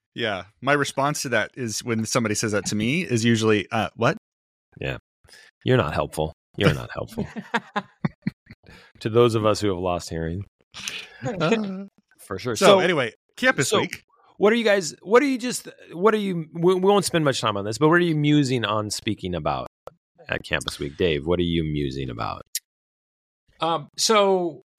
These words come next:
Speaker 3: I am considering, uh, strongly, <laughs> my next two days are where this is gonna get more, more deep. And this, you know, so,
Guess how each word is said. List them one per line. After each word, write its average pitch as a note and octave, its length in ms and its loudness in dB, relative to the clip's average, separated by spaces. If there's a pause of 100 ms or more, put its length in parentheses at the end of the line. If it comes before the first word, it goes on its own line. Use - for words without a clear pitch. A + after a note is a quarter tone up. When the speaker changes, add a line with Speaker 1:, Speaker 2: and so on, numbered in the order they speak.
(140)
Speaker 3:
I A3+ 460 2
am E3 340 -2
considering, B2 1200 0 (300)
uh, G#2+ 320 -6
strongly, G#2 800 0 (600)
<laughs> - 600 -8
my C3+ 100 -4
next D3+ 220 -2
two D3 180 -4
days A#2 320 2
are A2 40 -6
where A2 140 -2
this A2 200 -4
is A#2 40 -10
gonna A2 160 -2
get G2+ 160 -2
more, G2+ 300 0 (120)
more G2 300 -4
deep. F#2 440 -6
And G2 120 0
this, G2+ 140 -6 (280)
you A2 120 -10
know, F2 180 -8
so, G#2+ 300 0